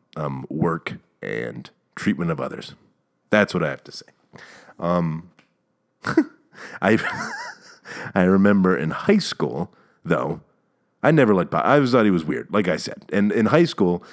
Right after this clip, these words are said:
they had this thing. There's a Papa John's near my high school, and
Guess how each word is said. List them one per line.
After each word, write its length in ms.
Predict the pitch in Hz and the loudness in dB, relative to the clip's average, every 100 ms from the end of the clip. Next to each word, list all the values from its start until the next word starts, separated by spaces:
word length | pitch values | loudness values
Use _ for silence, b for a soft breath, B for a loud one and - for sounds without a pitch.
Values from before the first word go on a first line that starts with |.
| B B - | B B 0
they 140 | 104 | 0
had 260 | 101 101 87 | 2 0 0
this 300 | 85 - - - | -4 -4 -10 -12
thing. 500 | - - 117 - - _ _ _ _ | -4 2 2 2 -8 _ _ _ _
There's 160 | 107 98 | -2 0
a 60 | 95 | 2
Papa 280 | 123 131 | 2 2
John's 480 | 120 107 107 98 92 | 2 4 4 2 -2
near 220 | 90 107 | 0 2
my 220 | 120 104 92 | 4 4 2
high 160 | 78 | 0
school, 380 | 65 - 78 104 _ _ _ _ _ _ _ - B B B 90 | -2 -6 -6 -8 _ _ _ _ _ _ _ -20 B B B -4
and 320 | 87 82 | -4 -4